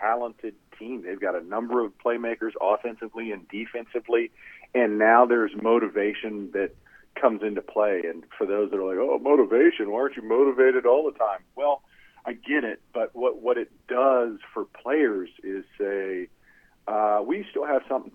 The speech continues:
to prove here." It's the same, we had this conversation a couple weeks ago, B A, about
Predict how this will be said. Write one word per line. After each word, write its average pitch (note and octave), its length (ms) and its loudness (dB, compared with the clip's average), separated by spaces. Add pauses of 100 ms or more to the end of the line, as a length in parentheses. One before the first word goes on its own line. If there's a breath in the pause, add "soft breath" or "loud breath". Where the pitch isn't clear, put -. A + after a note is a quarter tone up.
to - 60 -18
prove A#2+ 440 -4
here." B1 240 -12
It's - 160 -18
the - 180 -2
same, C3 440 2 (320 soft breath)
we A2 100 0
had A#2+ 180 4
this B2 220 2
conversation A#2+ 680 0
a G#2+ 80 -4
couple A#2 320 -4
weeks C3 260 -2
ago, F#2 260 0
B F2 200 -6
A, F#2+ 180 0
about G2+ 380 0